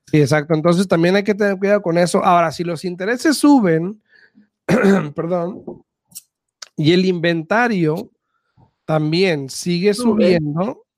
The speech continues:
Speaker 1: obviamente, estamos viendo un cambio todavía más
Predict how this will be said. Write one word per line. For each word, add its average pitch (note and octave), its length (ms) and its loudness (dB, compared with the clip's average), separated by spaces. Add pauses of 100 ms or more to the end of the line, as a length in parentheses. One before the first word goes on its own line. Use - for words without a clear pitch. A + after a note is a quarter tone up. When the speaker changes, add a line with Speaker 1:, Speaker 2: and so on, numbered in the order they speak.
(180)
Speaker 1:
obviamente, E3+ 920 0 (160)
estamos D3+ 340 -4
viendo D3+ 240 0
un D3+ 100 -2
cambio D3+ 300 0
todavía D3+ 300 2
más D#3+ 840 -4